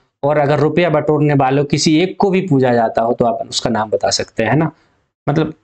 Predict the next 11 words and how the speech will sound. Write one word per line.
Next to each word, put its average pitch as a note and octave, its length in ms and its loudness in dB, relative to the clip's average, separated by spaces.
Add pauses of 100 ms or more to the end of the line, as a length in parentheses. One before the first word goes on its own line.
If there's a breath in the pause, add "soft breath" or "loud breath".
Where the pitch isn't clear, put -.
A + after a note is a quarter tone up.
commonly, F#3 480 2
universally, D3+ 540 0
पूरे E3+ 180 2
विश्व E3 300 0
में G#2+ 100 -2 (340)
ऐसा D3+ 160 0
कोई E3+ 220 2
नहीं C#3 140 2
होगा, G2 300 0 (340 loud breath)
है E3 60 0
ना। F#3 180 -2